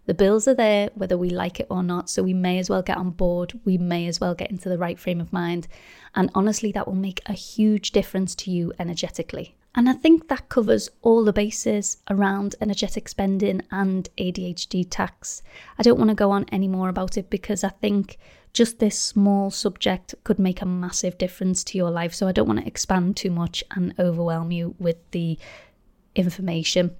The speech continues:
If you do have any more questions, if there is an area of that that you don't think I've covered, please do come and ask me them over on Instagram. I'm at A D H D Fest. That's mostly where I check my messages most often.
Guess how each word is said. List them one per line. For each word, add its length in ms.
If 140
you 80
do 300
have 200
any 160
more 180
questions, 560
if 140
there 160
is 180
an 120
area 340
of 120
that 200
that 140
you 60
don't 200
think 220
I've 160
covered, 340
please 300
do 160
come 200
and 120
ask 240
me 120
them 320
over 380
on 160
Instagram. 720
I'm 200
at 300
A 140
D 100
H 220
D 140
Fest. 340
That's 200
mostly 460
where 240
I 140
check 220
my 80
messages 560
most 280
often. 460